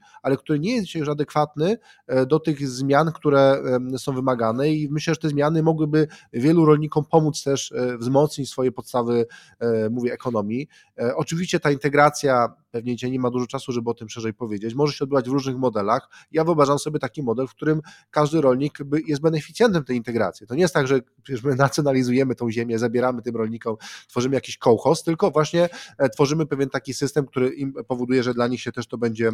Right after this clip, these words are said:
e, opłacało. I, e, może na koniec tylko, e, kwestia tej jakości żywienia. Ja się zgadzam, że Unia Europejska oczywiście jest, e, miejscem, gdzie ta jakość jest jakby najlepsza,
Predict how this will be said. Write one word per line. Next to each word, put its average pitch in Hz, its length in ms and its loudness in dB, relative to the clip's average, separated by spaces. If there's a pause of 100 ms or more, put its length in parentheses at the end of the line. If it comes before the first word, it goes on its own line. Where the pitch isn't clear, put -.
(160)
e, 120 120 -4
opłacało. 120 500 -2 (440)
I, 160 440 4 (220)
e, 143 120 0
może 185 260 4 (180)
na 165 120 -2
koniec 185 300 2
tylko, 156 580 4
e, 135 260 0
kwestia 143 640 4 (140)
tej 135 120 0
jakości 139 420 2
żywienia. 127 440 2 (320)
Ja 120 60 -10
się 147 120 -2
zgadzam, 156 340 6
że 139 100 0
Unia 147 200 2
Europejska 135 460 2
oczywiście 123 480 -4
jest, 131 420 0
e, 117 160 2
miejscem, 127 440 -2
gdzie 110 200 -6
ta 113 140 -2
jakość 120 580 0
jest 110 220 -2
jakby 113 200 -4
najlepsza, 120 580 0